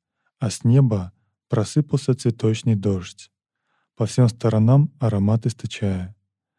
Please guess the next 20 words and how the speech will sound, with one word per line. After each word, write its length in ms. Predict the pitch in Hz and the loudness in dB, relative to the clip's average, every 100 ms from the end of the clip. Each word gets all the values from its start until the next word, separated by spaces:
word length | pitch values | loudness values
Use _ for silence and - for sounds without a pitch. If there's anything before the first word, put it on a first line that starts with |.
| _ _ | _ _
Сонмы 420 | - - 127 120 | -4 4 6 6
мудрецов 600 | 110 101 104 101 127 131 - _ | 4 2 0 -2 -2 -2 -4 _
во 140 | - 110 | -2 2
главе 300 | 113 120 151 | 4 4 4
с 100 | - | 2
Васишткой 760 | 113 - 139 135 - 110 101 _ _ | 0 2 0 -2 -2 -2 -2 _ _
читали 460 | - 120 - 143 139 | -10 -8 0 2 2
Шива 360 | 127 - 117 117 | 0 0 2 2
Упанишады. 880 | 113 110 110 - 107 98 92 92 - _ _ _ _ _ _ _ _ _ _ | 0 -2 -2 -4 -6 -4 -6 -10 -16 _ _ _ _ _ _ _ _ _ _
Витхи 380 | 117 123 147 - | 0 2 2 -6
совершил 500 | 110 113 117 - 156 | -6 -2 -2 0 2
над 180 | 139 120 | 4 2
Шанкарой 500 | - 127 139 127 113 | 0 2 2 2 -2
свадебный 540 | 110 117 117 113 113 | -2 0 2 2 2
обряд. 380 | 113 104 98 90 _ _ _ _ _ _ _ _ | 2 0 -2 -6 _ _ _ _ _ _ _ _
В 100 | 110 | -2
это 200 | 117 117 | 0 0
время 520 | 101 113 143 127 127 - | 0 4 4 4 0 -10
царь 320 | - 123 107 104 | -8 -4 -2 -2
гор 300 | 117 131 | -2 -2